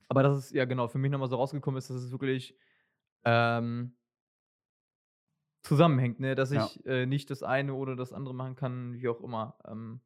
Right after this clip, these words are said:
Speaker 1: ja.
Speaker 2: Ja, und also ich denke,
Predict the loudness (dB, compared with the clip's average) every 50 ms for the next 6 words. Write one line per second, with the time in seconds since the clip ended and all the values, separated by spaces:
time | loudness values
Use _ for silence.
0 | _ _ _ _ _ _ _ _ _ _ -20 -20 -8 -2 0 2 4 4 4 4
1 | 2 0 0 -2 -6 -14 -20 -20 -20 -20 -20 -20 _ -20 -10 -4 0 0 2 2
2 | 2 0 0 0 -2 -4 -6 -10